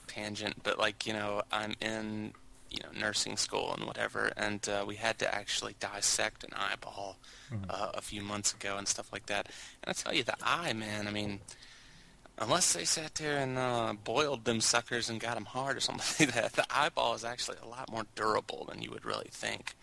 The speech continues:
Speaker 2: Mm-hmm.
Speaker 1: You know, having to cut through that thing, you know, it takes a certain amount. With a razor sharp knife, I'm having to apply a pretty hard amount of pressure, you know,
Speaker 2: Mm-hmm.
Speaker 1: especially toward the back of the eyeball and stuff. So, you know, even though,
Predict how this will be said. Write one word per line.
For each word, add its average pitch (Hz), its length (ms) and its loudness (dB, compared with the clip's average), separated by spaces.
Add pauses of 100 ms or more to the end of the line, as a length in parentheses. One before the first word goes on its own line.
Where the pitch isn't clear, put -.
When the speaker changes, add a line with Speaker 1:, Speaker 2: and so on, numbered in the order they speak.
(140)
Speaker 2:
Mm-hmm. 95 260 -4 (120)
Speaker 1:
You 107 100 -4
know, 104 60 0
having 117 280 2
to 104 60 -2
cut - 300 -2
through 117 160 -2
that 107 240 -4
thing, 98 320 -8
you 101 140 -8
know, 101 80 -4
it - 100 -6
takes - 320 0
a 107 60 -2
certain 107 320 4
amount. 107 260 0
With 123 160 -2
a 107 80 4
razor 110 380 0
sharp - 320 0
knife, 110 320 0 (480)
I'm 104 100 -6
having 107 280 0
to 101 80 -2
apply 104 380 -2
a 120 120 -2 (500)
pretty - 240 -8
hard 123 260 6
amount 110 240 4
of - 80 -4
pressure, - 560 0
you 95 60 -8
know, 107 220 -4 (240)
Speaker 2:
Mm-hmm. 110 160 -4
Speaker 1:
especially 101 400 0
toward 104 260 -4
the 110 60 -8
back 101 360 -6
of - 60 -14
the 101 140 -2
eyeball 98 500 -12
and 101 80 -8
stuff. - 420 -6
So, - 100 -12 (600)
you 123 100 6
know, - 40 8
even 131 320 8
though, 117 400 6